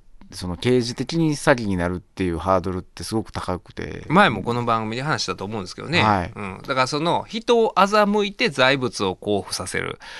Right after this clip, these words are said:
Speaker 2: 最初から欺く目的。
Speaker 1: うん。
Speaker 2: 一切解決が不可能。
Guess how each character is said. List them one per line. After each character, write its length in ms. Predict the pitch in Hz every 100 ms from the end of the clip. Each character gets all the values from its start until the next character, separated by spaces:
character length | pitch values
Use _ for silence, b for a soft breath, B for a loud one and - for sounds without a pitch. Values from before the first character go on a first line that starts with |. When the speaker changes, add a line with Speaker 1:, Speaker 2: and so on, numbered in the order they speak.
| B
Speaker 2:
最 300 | - 214 226
初 160 | 220 240
か 140 | 269
ら 200 | - 151
欺 320 | 170 165 156
く 140 | 135 135
目 280 | 135 131
的。 460 | - 113 - 104 - -
Speaker 1:
う 40 |
ん。 140 | 104 90
Speaker 2:
一 160 | 220 -
切 400 | - 262 185 113
解 320 | 160 160 160
決 340 | 160 - 156
が 360 | 139 147 123 -
不 220 | - 151
可 180 | - 180
能。 320 | 185 104 -